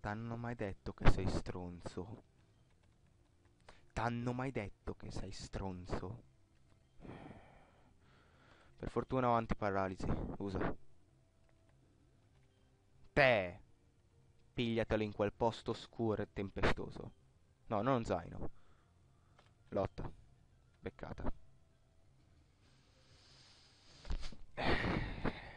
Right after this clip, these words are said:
Lotta.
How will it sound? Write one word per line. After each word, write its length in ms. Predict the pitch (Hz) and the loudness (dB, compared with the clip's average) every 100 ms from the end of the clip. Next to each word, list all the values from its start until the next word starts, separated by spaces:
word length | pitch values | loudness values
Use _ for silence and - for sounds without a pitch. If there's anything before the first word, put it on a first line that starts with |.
| - - - - - - - - - - - - - - - - - - - - - - - - - - - - - | -16 -18 -20 -20 -12 -10 -10 -12 -18 -20 -20 -20 -18 -18 -18 -18 -20 -20 -20 -20 -20 -20 -20 -20 -20 -20 -20 -20 -18
Lotta. 540 | - 123 131 - 147 | -4 -2 -2 0 0